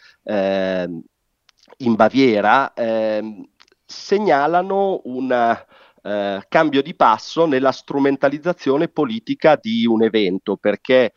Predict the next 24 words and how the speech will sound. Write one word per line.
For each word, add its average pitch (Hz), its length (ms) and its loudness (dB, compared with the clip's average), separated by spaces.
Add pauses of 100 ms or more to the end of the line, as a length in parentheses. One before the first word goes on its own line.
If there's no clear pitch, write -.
(180)
eh, 98 320 -2
già 131 540 2
in 104 180 -8
primavera 147 640 0
alle 104 300 -2
Olimpiadi 101 400 -6
invernali 107 440 -2
di 104 80 -4
Garmisch-Partenkirchen 131 1400 0
è 143 120 4
lo 143 100 2
stesso 160 420 -2
Hitler 156 460 0
a 107 240 2
aprire 117 460 -4
in 135 120 -6
persona, 123 760 0 (360)
eh, 98 400 -2
questa 110 260 -8
quarta 123 320 0
edizione 113 540 -2
dei 104 100 -4
Giochi 104 300 -2
invernali. 101 680 0